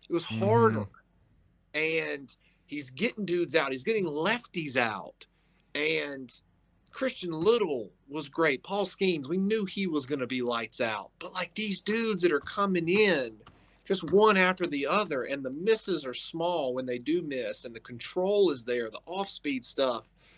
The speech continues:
Speaker 1: You know, I, I know we got, um, I know we got touched up yesterday, but Bryce Collins looked really good. That breaking ball is a lot sharper.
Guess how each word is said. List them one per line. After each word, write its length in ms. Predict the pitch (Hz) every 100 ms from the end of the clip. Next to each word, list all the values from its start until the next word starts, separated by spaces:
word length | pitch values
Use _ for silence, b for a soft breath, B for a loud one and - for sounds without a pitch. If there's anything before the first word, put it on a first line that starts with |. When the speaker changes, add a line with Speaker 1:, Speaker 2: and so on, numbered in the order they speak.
| b b -
Speaker 1:
You 100 | 170
know, 160 | 165 -
I, 160 | 151 -
I 120 | 165
know 200 | 196 196
we 140 | 185 170
got, 340 | 165 160 147
um, 440 | 147 143 135 127 - _ _ _ _ _ _ _ - -
I 60 | 170
know 100 | 185
we 100 | 175
got 180 | 156
touched 360 | - 165 - -
up 140 | 160 131
yesterday, 640 | 156 190 - 127 127 165 - _ _ -
but 180 | 151 147
Bryce 300 | 160 196 -
Collins 540 | - 202 214 180 127
looked 200 | 127 -
really 260 | 135 123 110
good. 440 | 120 113 90 - _ _ _
That 200 | 180 185
breaking 440 | 160 185 214 180 139
ball 260 | 131 123
is 120 | 117
a 200 | 113 -
lot 240 | 120 123 -
sharper. 600 | - 123 120 113 85